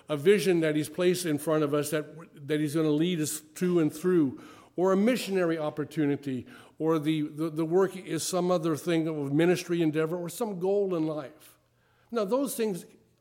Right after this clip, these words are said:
are part of that. I, I, I don't argue that,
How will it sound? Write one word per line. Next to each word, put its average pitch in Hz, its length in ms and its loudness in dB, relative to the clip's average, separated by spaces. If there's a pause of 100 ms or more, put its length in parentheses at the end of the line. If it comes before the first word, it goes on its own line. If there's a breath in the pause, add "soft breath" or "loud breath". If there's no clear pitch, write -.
are 170 120 -6
part 175 360 -6
of 131 80 -4
that. 120 180 -14
I, 131 160 -10 (100)
I, 135 220 -10 (320 loud breath)
I 143 80 -8
don't 156 240 -2
argue 151 460 -2
that, 135 400 -4